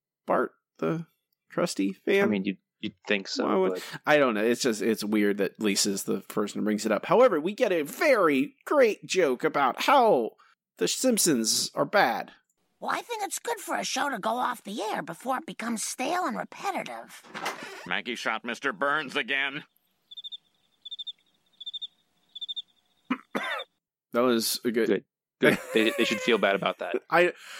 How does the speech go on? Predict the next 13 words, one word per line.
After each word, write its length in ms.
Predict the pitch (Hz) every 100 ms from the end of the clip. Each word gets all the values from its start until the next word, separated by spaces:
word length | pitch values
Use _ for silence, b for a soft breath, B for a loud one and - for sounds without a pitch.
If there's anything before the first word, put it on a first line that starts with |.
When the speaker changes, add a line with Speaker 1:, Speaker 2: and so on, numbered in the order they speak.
| B
Speaker 1:
it's, 280 | - 170 - -
I 140 | 175
think 280 | 170 254 226 -
they, 280 | 196 185 170 - -
I 140 | 165
think 280 | 185 285 254
they 120 | 208
must 320 | 151 160 -
misunderstand, 760 | 156 151 156 135 131 135 143 143
because 380 | 139 131 156 127 B B B
jokes 320 | - 262 359 220
like 240 | 185 -
that, 340 | 143 139 123